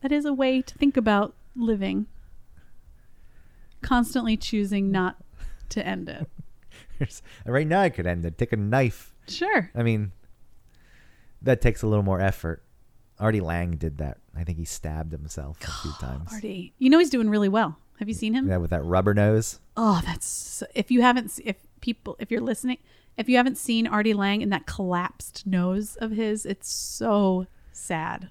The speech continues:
Speaker 2: But look, if he's doing well, great.
Speaker 1: Yes, he's doing much better. It is still collapsed though.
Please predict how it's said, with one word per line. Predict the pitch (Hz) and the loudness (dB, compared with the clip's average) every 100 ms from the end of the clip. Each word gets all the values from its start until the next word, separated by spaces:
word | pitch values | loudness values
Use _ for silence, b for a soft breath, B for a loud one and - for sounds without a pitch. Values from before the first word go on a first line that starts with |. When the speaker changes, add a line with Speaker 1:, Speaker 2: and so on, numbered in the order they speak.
| - | -8
Speaker 2:
But | 117 120 117 | 0 0 0
look, | 104 - | -2 -2
if | 95 | -2
he's | 104 | -2
doing | 107 104 98 | 0 0 2
well, | 92 85 | 0 0
great. | 87 80 - | -4 -4 2
Speaker 1:
Yes, | 220 240 | 4 4
he's | 226 | 4
doing | 285 247 | 4 6
much | 226 - | 4 2
better. | 214 190 | 0 2
It | 202 | 4
is | 254 - | 4 4
still | 233 | -2
collapsed | - 190 170 - - - | 0 -2 -2 -2 -12 -12
though. | - 156 | -6 -6